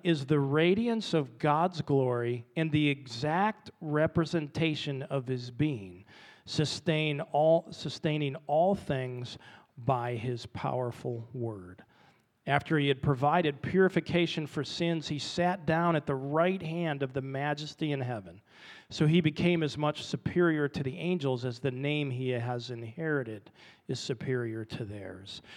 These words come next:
So Scripture is telling us that Jesus is the creator. Okay? If you want to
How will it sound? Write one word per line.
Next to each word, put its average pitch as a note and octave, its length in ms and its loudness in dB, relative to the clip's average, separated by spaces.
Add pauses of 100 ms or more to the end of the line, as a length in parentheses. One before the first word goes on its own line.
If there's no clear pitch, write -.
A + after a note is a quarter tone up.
(140)
So F#3+ 160 4
Scripture G3+ 720 4
is D3 200 0
telling F3+ 520 2
us B2 280 -4
that D3 280 4
Jesus B2+ 1080 0 (640)
is C#3 640 4 (340)
the C3+ 240 4
creator. C#3 800 -2 (1200)
Okay? C#3 440 -2 (560)
If F#3+ 220 8
you F#3 140 8
want F#3 520 2
to F#3 280 6